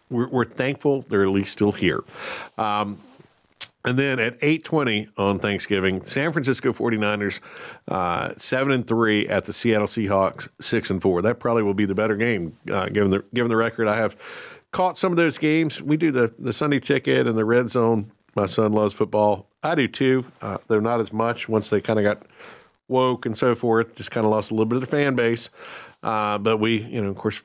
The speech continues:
we still pay for the, for the shows and watch, watch 'em in, uh, or not for the shows, but for the, uh, Sunday,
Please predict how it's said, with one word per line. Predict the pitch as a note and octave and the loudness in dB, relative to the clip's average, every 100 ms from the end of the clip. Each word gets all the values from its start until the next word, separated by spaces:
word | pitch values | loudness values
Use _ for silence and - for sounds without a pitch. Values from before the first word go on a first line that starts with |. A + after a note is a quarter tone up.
| _ | _
we | - G2+ | -6 -4
still | - G#2 A2 | 0 0 0
pay | - G2 | 0 0
for | - | 2
the, | G#2+ G#2 - D2+ C#2 B1+ A1+ - | 0 0 -2 -10 -8 -6 -6 -2
for | G#2+ | -2
the | |
shows | - B2 A2+ G#2+ | 0 2 2 2
and | G2 | -2
watch, | F#2+ A2 - | -2 -4 -6
watch | G#2+ A2+ G#2+ G#2 | -4 -2 -2 -2
'em | G2+ | 0
in, | F#2+ F#2+ | 0 0
uh, | F#2+ F#2+ - G2+ F#2 | -2 -2 -2 -2 0
or | F#2 F#2 | 0 -2
not | F#2 E2+ | -4 -6
for | - | -10
the | D2 | -6
shows, | - F#2 E2+ | 0 0 0
but | E2+ | -4
for | - | -2
the, | F2+ F2+ | 0 2
uh, | F2 E2 - - - - | 2 0 -8 -14 -16 -12
Sunday, | - B2 A2 G#2+ G2+ | -4 0 2 2 0